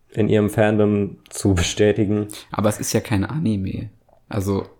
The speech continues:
Speaker 1: Nein, es ist, es ist schon ein Anime,
Speaker 2: Aber es ist ja
Speaker 1: glaub ich.
Speaker 2: nicht Amer-, also es ist ja irgendwie amerikanisch oder so. Also es ist ja eigentlich
Speaker 1: Nee, es ist amerikanisch. Ich glaub, ja, aber ich glaub, Anime,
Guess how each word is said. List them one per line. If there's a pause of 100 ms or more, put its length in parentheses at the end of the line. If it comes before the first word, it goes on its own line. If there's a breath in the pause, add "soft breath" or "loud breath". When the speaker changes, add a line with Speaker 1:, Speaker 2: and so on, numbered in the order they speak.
(720)
Speaker 1:
Nein,
es
ist,
es
ist (240)
schon
ein
Anime,
Speaker 2:
Aber
es
ist
ja
Speaker 1:
glaub
ich.
Speaker 2:
nicht
Amer-,
also
es
ist
ja
irgendwie
amerikanisch
oder
so.
Also
es
ist
ja
eigentlich (100)
Speaker 1:
Nee,
es
ist
amerikanisch.
Ich
glaub, (280)
ja,
aber
ich
glaub,
Anime,